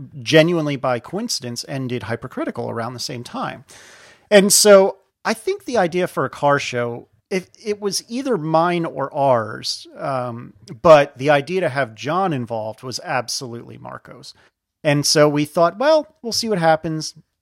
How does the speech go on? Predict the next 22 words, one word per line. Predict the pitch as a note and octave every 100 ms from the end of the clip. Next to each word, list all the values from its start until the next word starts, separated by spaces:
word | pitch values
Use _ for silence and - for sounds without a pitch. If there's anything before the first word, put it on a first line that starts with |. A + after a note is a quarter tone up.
| -
Maybe | D#3 E3 D3+ D#3+
that | D3 B2+
nobody | B2 B2 C#3 C#3+ C3+
ends | C#3 C#3
up | C3+ -
listening," | C#3+ - F3 F#3+
but, | D3 D3 - _ _ _ _ -
you | C#3+ D#3+
know, | D#3+
at | E3
this | F3 -
point, | - D#3+ C#3+
we | C3+
had | C3+
all | C3 C3+
known | C3 C3
each | B2 -
other, | A#2+ A#2 A2+
Marco | A#2+ C3 C#3 C#3 C3
and | A#2+
I, | A2+
for | G#2 A2+ G#2